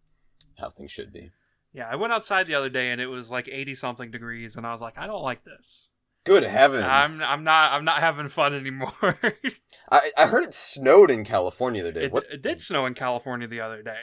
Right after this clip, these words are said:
Speaker 2: There's,
Speaker 1: Things
Speaker 2: <laughs> there's weird things going on.
Speaker 1: Oh my Christ! Oh my Christ! All right.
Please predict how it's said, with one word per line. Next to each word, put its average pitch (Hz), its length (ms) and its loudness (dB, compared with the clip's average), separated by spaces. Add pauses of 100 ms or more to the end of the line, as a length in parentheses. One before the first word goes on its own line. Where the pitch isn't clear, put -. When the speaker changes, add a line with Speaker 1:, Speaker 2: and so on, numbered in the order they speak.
Speaker 2:
There's, 127 260 -12 (120)
Speaker 1:
Things 175 400 0
Speaker 2:
<laughs> - 80 -14
there's 156 240 -6
weird 254 240 -2
things 269 260 -4
going 151 320 2
on. 143 440 0 (420)
Speaker 1:
Oh 110 160 -2
my 82 140 -6
Christ! 80 520 -10
Oh 107 160 -6
my 82 140 -10
Christ! - 520 -16
All 104 140 0
right. 82 240 -4